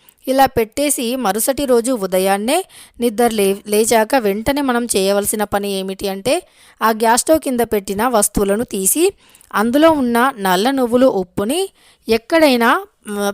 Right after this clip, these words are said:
పారే నీటిలో కానీ చెట్టు మొదట్లో కానీ పొయ్యండి. లేదంటే ఒక కవర్లో వేసి డస్ట్‌బిన్‌లో వేసినా పర్వాలేదు.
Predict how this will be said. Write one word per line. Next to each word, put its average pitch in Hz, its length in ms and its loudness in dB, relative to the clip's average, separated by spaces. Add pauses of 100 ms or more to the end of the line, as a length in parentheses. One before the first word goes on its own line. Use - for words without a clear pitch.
పారే 208 260 4
నీటిలో 214 400 -4
కానీ 208 420 -2
చెట్టు 202 200 -4
మొదట్లో 196 440 -4
కానీ 190 280 -2
పొయ్యండి. 180 520 -4 (420)
లేదంటే 214 460 2
ఒక 240 140 0
కవర్లో 233 420 2
వేసి 247 340 -2
డస్ట్‌బిన్‌లో 226 580 -4
వేసినా 208 360 -2
పర్వాలేదు. 180 720 2